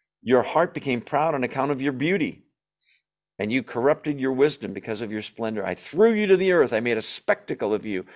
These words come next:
Okay, go back to Revelation. That's all we need to look at there. We don't wanna spend too, give Satan too much airtime, right? Um, that's how Satan became Satan. He rebelled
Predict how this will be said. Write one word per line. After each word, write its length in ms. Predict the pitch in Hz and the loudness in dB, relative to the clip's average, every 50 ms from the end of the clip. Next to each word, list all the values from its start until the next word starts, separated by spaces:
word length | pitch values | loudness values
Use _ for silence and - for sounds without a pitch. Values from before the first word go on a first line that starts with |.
| - _ | -12 _
Okay, 180 | 113 - - 131 | -2 0 0 2
go 140 | 107 151 147 | 4 4 4
back 240 | 139 147 151 151 - | 4 2 0 0 -2
to 80 | 156 | 0
Revelation. 560 | 139 147 147 143 143 143 127 117 - - 123 | 2 4 4 6 6 4 4 4 2 -2 -2
That's 240 | 123 123 123 - - | 0 0 -2 0 0
all 160 | 131 127 123 | 0 0 2
we 80 | 117 120 | 0 0
need 180 | 117 120 117 110 | -2 -2 -2 -2
to 60 | 113 | 0
look 200 | 113 123 117 - | 0 0 0 0
at 140 | 120 - - | -2 2 4
there. 300 | 123 127 127 131 123 - - - - - - - - - - _ - | 4 6 6 4 2 0 -6 -16 -20 -20 -20 -20 -20 -20 -20 _ -2
We 80 | 113 | 0
don't 80 | 120 123 | 2 2
wanna 180 | 117 113 110 101 | 2 2 0 -2
spend 380 | - - - 123 120 113 - | -4 -2 0 0 0 0 -4
too, 140 | - - 165 | -4 -4 -4
give 360 | - - 92 123 135 - - | -6 -4 0 0 0 0 0
Satan 360 | - - 143 127 - - 110 | -2 0 0 0 0 -2 -6
too 140 | - - 160 | -6 -4 -2
much 240 | 151 123 104 - - | -2 -2 -2 -2 -2
airtime, 500 | - 101 104 101 - 110 95 101 98 104 | 0 0 0 -2 -2 -4 -4 -4 -4 -4
right? 200 | 110 113 127 - - - - - - - - - - - - - - - _ - | -4 -4 -4 -6 -12 -20 -20 -18 -18 -18 -18 -18 -18 -18 -18 -20 -20 -20 _ 2
Um, 420 | 127 127 127 127 127 107 - - _ _ _ _ _ _ _ _ _ - | 4 4 4 4 2 -2 -8 -18 _ _ _ _ _ _ _ _ _ 2
that's 300 | - 139 185 214 - - | 4 4 4 4 2 2
how 180 | 196 190 202 | 2 2 2
Satan 460 | 190 - - 196 190 - 185 190 185 | 2 4 6 6 6 6 4 2 2
became 340 | 190 190 - 160 151 151 156 | 0 0 2 2 2 2 2
Satan. 340 | 156 - 185 196 190 185 131 | 2 4 4 4 4 2 -2
He 160 | 120 127 135 | -2 -2 -2
rebelled 640 | 127 120 135 139 123 107 139 139 147 160 170 160 | 0 0 0 0 2 2 4 4 6 4 2 0